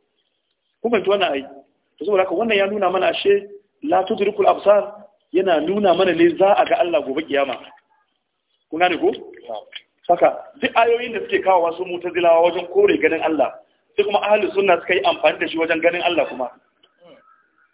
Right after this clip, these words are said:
Speaker 1: An gane wannan ko? Kamar wannan ayar zai kawowa cewa Annabi Musa alayhi salam,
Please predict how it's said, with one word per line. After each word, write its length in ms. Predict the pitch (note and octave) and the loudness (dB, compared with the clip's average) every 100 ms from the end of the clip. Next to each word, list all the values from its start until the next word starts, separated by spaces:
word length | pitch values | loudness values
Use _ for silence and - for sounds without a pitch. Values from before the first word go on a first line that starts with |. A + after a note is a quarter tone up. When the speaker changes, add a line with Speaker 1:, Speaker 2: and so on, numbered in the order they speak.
| _ _ _ _ _ _ _ _ _ _ - C#3 | _ _ _ _ _ _ _ _ _ _ -18 -4
Speaker 1:
An 60 | |
gane 160 | E3 E3+ | 0 0
wannan 200 | F3+ D3 | -2 -2
ko? 220 | E3+ - - - _ | -2 -4 -12 -20 _
Kamar 180 | D3 G3+ | 0 2
wannan 220 | F#3 F3+ | 2 2
ayar 240 | F#3 D#3+ E3 | 2 2 -2
zai 100 | E3 | 0
kawowa 300 | E3 D#3+ D#3 | 2 2 0
cewa 300 | E3+ D3+ D#3 - - _ | -2 2 2 0 -10 _
Annabi 280 | C#3+ F3 D#3+ | -4 -2 -2
Musa 200 | D#3+ F3 | -2 2
alayhi 240 | D#3 D#3 C#3 | 2 2 -2
salam, 300 | C#3 C#3+ | 2 2